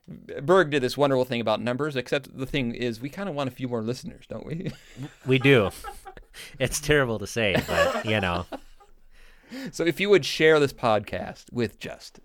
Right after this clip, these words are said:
Speaker 1: one person.
Speaker 2: Right. You can make all the difference.
Speaker 1: All the difference
Speaker 2: For
Speaker 1: in
Speaker 2: only
Speaker 1: the world.
Speaker 2: twenty-three cents a day.
Speaker 1: <laughs> And if you, by the way, I would like at some point soon to, uh, get the Vicar app his own microphone.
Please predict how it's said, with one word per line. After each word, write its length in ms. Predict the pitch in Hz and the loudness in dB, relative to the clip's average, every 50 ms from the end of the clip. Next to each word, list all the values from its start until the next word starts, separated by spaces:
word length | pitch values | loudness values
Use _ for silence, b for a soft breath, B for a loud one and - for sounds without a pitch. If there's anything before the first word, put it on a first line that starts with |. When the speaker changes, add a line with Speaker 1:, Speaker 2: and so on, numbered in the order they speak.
| _ _ _ _ | _ _ _ _
Speaker 1:
one 320 | - - 110 107 110 117 110 | -12 -6 -2 -2 -2 -2 -2
person. 500 | - 110 107 95 - - 71 - - - - - - - _ - - | -4 -6 -8 -8 -8 -12 -14 -14 -16 -18 -20 -20 -20 -20 _ -4 2
Speaker 2:
Right. 280 | 110 113 101 90 - - - | 2 2 2 2 -2 -6 -4
You 140 | 113 127 127 | -2 -2 0
can 200 | - 120 107 104 | 0 -2 -2 0
make 240 | 110 110 101 - - _ - | 2 0 0 0 -4 _ -2
all 280 | 117 113 117 120 123 | 2 2 4 4 2
the 80 | 120 127 | 0 -2
difference. 360 | 120 113 101 - - 92 - 117 | -2 -2 -4 -4 -4 -6 -4 0
Speaker 1:
All 240 | 127 131 131 135 135 | 2 4 4 4 4
the 100 | 127 123 | 2 -4
difference 720 | 110 - 127 120 - - 120 113 110 113 - - - - - b b b b b b b b | -4 -4 -4 -4 -4 -4 -4 -4 -4 -4 -8 -12 -20 -20 -20 b b b b b b b b
Speaker 2:
For 120 | - 135 | -10 -6
Speaker 1:
in 60 | 131 120 | -2 -2
Speaker 2:
only 160 | 135 135 131 | 0 2 2
Speaker 1:
the 60 | 123 | 0
world. 80 | 120 113 | 0 0
Speaker 2:
twenty-three 440 | 113 139 143 147 139 139 147 143 135 | 0 0 2 2 0 0 -2 -2 -2
cents 280 | - - 139 135 135 143 | 0 0 0 0 -2 -4
a 40 | 127 | 0
day. 420 | 123 123 107 90 76 73 73 - - | 2 4 4 4 2 -2 -12 -16 -20
Speaker 1:
<laughs> 60 | _ - _ _ _ - _ _ _ _ _ _ B B B B B | _ -20 _ _ _ -20 _ _ _ _ _ _ B B B B B
And 240 | - 233 247 220 175 | 6 6 6 8 6
if 140 | 165 - - | 2 0 2
you, 160 | 202 196 175 | 0 0 4
by 160 | 143 175 180 | 6 6 6
the 80 | 175 160 | 8 6
way, 160 | 135 123 - - | 4 2 0 0
I 80 | - 143 | 0 2
would 200 | 156 156 135 127 | 2 2 2 4
like 300 | 139 147 175 165 131 - | 6 6 6 6 4 2
at 100 | 120 - | -2 -4
some 200 | - - 120 117 | -2 -6 -6 -6
point 340 | - - 113 104 98 - - | -4 -4 -4 -4 -4 -6 -12
soon 400 | - - 143 127 113 104 104 107 | -8 -4 -4 -4 -4 -4 -8 -10
to, 280 | - - 107 101 95 95 | -12 -12 -12 -12 -10 -10
uh, 180 | 98 95 98 - - - - - - - _ - - | -10 -10 -12 -14 -18 -20 -20 -20 -20 -20 _ -8 -4
get 140 | 131 127 - | -4 -4 -4
the 80 | 120 | -4
Vicar 340 | 107 101 120 127 127 120 117 - | -6 -4 -4 -4 -2 -4 -4 -2
app 220 | 104 104 104 - | -2 -4 -4 -6
his 160 | - 117 107 | -10 -10 -8
own 220 | - 113 113 110 101 | -6 -6 -6 -6 -4
microphone. 680 | 101 107 110 - 107 - - 95 90 92 90 95 | -4 -6 -4 -6 -10 -8 -8 -10 -10 -10 -12 -14